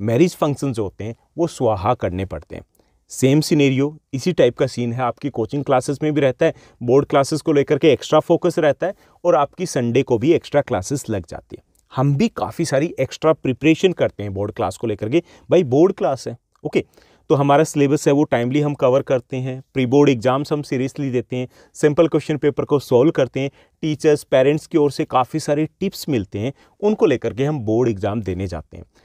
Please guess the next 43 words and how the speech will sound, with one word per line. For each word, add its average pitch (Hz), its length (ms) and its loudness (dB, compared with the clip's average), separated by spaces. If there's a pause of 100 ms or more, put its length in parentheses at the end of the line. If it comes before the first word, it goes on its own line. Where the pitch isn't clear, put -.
(160)
लेकिन 226 220 4
बोर्ड 139 300 4
एग्जाम 131 280 -2
में 196 120 -4
एक 170 360 -2
और 208 120 2
चीज़ 113 280 -6
होती 98 240 -6
है 135 60 -2
जिसको 151 240 -2
लेकर 160 240 -2
के 175 120 -2
हमारी 131 280 -2
प्रिपरेशन 120 560 -4
नहीं 92 140 -4
होती, - 240 -16 (480)
वो 143 100 4
होती 151 280 2
है 151 120 2 (440)
फर्स्ट 185 300 2
डे। 98 180 -6 (320)
जब 143 200 2
हम 160 180 0
जाएंगे 107 500 -4
तो 151 140 -6
बोर्ड 165 280 4
एग्जाम 107 300 -2
में 127 140 -6
हमें 113 340 -6
हमारी 117 440 -2 (380)
आंसर 170 400 2
शीट - 340 -8
का 143 100 0
फर्स्ट - 400 -6
पेज 127 240 -2
मिलेगा, 95 360 -2
जिसको 131 280 0
हम 160 120 -2 (140)
ओएमआर 151 440 4
शीट 160 300 -4
कह 139 140 0
सकते - 340 -8
हैं 143 80 -10